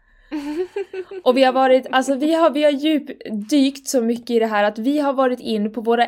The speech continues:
Speaker 2: egna gamla bloggar och
Speaker 1: Ah,
Speaker 2: grävt.
Speaker 1: <laughs> jag vet. Ja. Åh, gud.
Speaker 2: Alltså, det är
Speaker 1: Ja.
Speaker 2: så, det är så starkt.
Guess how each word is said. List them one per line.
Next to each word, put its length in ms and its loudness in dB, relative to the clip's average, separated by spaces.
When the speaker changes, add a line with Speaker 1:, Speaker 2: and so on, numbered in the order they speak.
Speaker 2:
egna 460 0
gamla 380 0
bloggar 800 -2
och 120 4
Speaker 1:
Ah, 100 6
Speaker 2:
grävt. 340 6
Speaker 1:
<laughs> 160 4
jag 80 -2
vet. 120 -2
Ja. 600 0
Åh, 300 0
gud. 280 -4
Speaker 2:
Alltså, 260 2
det 200 4
är 60 6
Speaker 1:
Ja. 60 2
Speaker 2:
så, 180 2
det 200 4
är 60 0
så 140 -4
starkt. 440 2